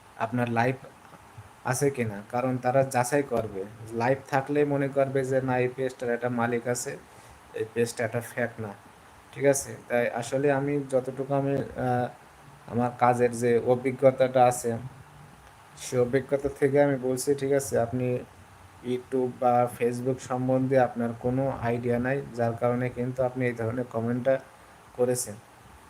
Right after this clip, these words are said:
Facebook আর YouTube চ্যানেলের ক্ষেত্রে সেম,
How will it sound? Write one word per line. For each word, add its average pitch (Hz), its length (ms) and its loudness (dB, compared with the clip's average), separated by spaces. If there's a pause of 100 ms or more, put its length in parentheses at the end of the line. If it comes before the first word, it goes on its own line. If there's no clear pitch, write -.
(460)
Facebook 135 460 4 (140)
আর 123 460 0
YouTube 131 400 0
চ্যানেলের 131 460 2
ক্ষেত্রে 131 440 -2
সেম, 123 420 -2